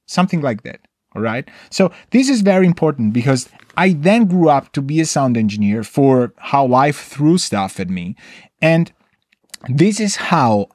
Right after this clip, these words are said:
I was. This is the kind of person I was when I faced music production from an artist's standpoint. So I had done something for over a year, composed it.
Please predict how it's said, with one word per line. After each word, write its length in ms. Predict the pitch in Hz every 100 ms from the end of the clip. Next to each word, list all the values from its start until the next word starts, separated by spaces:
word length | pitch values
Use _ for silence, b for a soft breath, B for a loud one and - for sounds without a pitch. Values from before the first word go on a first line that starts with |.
| _
I 200 | 139 151
was. 380 | 127 113 101 76
This 240 | - 123 175
is 100 | 175
the 80 |
kind 200 | 185 190
of 100 | 180
person 300 | - 160 147
I 120 | 123 117
was 360 | 95 85 - B B B B
when 480 | 117 123 120 120 107 b b _ -
I 460 | 123 120 120 120 -
faced 680 | - - 143 156 185 - -
music 360 | 143 160 165 175
production 500 | 202 165 107 - 110
from 240 | - 123
an 100 | 113
artist's 520 | 107 107 113 107 - -
standpoint. 640 | - 98 90 - 78 78
So 100 | -
I 40 | 123
had 240 | 143 160
done 240 | 127 180 202
something 400 | - 190 185 175
for 180 | 147
over 240 | 143 156 156
a 80 | 143
year, 380 | 151 175 95 92
composed 720 | - 127 135 - 151 165 110
it. 200 | 87